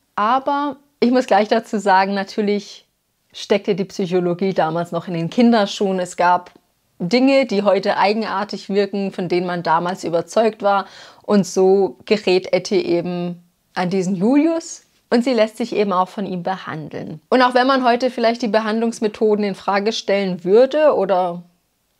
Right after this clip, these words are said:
das Ziel dieser Behandlungsmethode hinterfragen würde, so begibt sich Etty doch in seine Behandlung und im Rahmen dieser doch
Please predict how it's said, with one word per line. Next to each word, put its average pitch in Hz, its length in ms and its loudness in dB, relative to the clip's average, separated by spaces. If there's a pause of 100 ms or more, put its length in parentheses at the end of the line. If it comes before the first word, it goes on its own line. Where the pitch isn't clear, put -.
(180)
das - 340 -6
Ziel 302 320 4
dieser 311 260 2
Behandlungsmethode 262 1040 2
hinterfragen 240 880 0
würde, 220 480 0 (760)
so - 240 2
begibt 226 400 -4
sich - 300 -2
Etty 208 320 0
doch 220 280 0 (220)
in 226 180 2
seine 269 260 4
Behandlung 285 560 -2 (460)
und 240 500 -2 (200)
im 226 120 -4
Rahmen 220 420 0
dieser 226 260 0
doch 226 420 -4